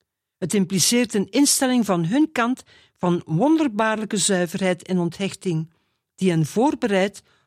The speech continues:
om als tronen te zijn waarop God zit en vanwaar zijn majesteit schijnt,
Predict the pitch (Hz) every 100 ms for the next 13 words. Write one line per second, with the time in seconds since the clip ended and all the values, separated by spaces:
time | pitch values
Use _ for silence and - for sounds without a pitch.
0 | _ - 180 - 170 156 - - 262 285
1 | 277 247 196 208 190 220 - _ _ _
2 | 170 165 160 - 277 302 - 214 202 -
3 | - _ _ _ _ - 180 180 175 175
4 | 156 175 165 175 233 247 - 214 185 -
5 | - 208 220 233